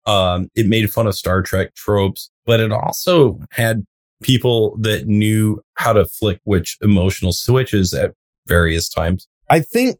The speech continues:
Speaker 2: I think
Speaker 1: And
Speaker 2: it also
Speaker 1: Tim Allen's decent.
Speaker 2: Yeah.
Speaker 1: <laughs>
Speaker 2: And they
Speaker 1: He's fine.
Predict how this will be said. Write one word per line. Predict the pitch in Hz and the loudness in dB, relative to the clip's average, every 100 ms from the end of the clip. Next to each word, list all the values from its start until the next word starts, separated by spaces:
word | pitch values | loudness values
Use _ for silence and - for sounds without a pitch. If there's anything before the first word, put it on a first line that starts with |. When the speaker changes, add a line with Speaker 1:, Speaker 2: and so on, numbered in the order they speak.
| _ 147 | _ -2
Speaker 2:
I | 156 | 0
think | 185 190 285 | 2 0 0
Speaker 1:
And | 247 | 0
Speaker 2:
it | |
also | 123 135 143 - 143 | 2 2 0 0 0
Speaker 1:
Tim | 135 | 2
Allen's | 120 113 107 | 0 -2 -2
decent. | 101 98 104 110 - _ - - 415 | -2 -2 -2 -4 -6 _ -8 2 4
Speaker 2:
Yeah. | 302 208 104 - | 6 4 -2 -8
Speaker 1:
<laughs> | - - - 214 | -18 -20 -4 2
Speaker 2:
And | 226 202 170 - | 4 2 -2 0
they | 160 226 254 247 233 | 2 4 2 2 4
Speaker 1:
He's | 359 | 2
fine. | - 110 117 208 | 2 2 2 -2